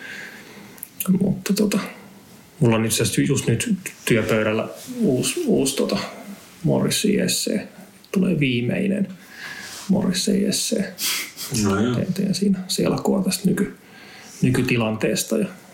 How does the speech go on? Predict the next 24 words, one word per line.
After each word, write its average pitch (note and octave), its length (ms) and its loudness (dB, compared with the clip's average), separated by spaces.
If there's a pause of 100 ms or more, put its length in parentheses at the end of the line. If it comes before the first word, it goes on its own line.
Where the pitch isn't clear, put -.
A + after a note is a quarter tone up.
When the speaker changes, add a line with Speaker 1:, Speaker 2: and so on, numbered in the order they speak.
Speaker 1:
ja G3+ 60 2
tota - 260 0 (560)
Speaker 2:
Tykkäätkö G2 460 2
niistä F2+ 220 0
sen G2 280 0
viimeisistä F#2 480 2
levyistä? F#2 380 0 (840)
Speaker 1:
No - 40 2
siis E3 180 2
sehän A3 180 4
siinä F3+ 180 2
on E3+ 80 0
yksi, E3+ 300 -2
yksi F#3 320 2
juttu, D#3 220 2
että A#2+ 140 2
se C#3 80 0
ei B2+ 60 2
ole B2 80 -2
koskaan B2+ 360 0
tehnyt A2+ 260 2
huonoa G#2+ 340 2
levyä. G#2+ 360 0 (240)
Ja, F#3+ 80 0